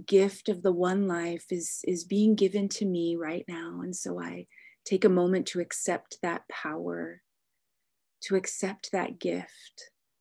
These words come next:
And it's in this conscious awareness of my oneness with source and with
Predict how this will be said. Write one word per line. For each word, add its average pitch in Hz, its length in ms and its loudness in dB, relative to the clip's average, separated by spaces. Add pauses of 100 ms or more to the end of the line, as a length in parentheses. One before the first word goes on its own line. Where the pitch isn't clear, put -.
(240)
And 202 140 2
it's 196 180 -2
in 233 180 12
this 214 260 6
conscious - 1200 2
awareness 190 760 6
of 180 160 -2
my 170 240 2
oneness 180 800 4 (680)
with 180 260 4
source 196 760 0
and 175 180 -2
with 170 220 -2